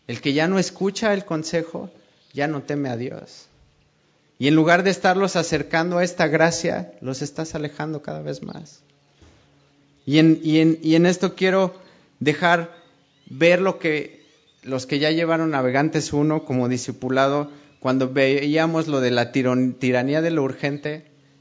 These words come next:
es que, para los que no les explico,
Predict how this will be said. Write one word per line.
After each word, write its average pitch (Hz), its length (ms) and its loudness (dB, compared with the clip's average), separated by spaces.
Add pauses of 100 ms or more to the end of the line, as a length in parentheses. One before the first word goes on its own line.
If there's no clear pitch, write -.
(560)
es 160 220 -4
que, 175 500 -2 (400)
para 139 220 2
los 139 180 -4
que 151 100 0
no 151 180 4
les 175 220 0
explico, 170 680 -4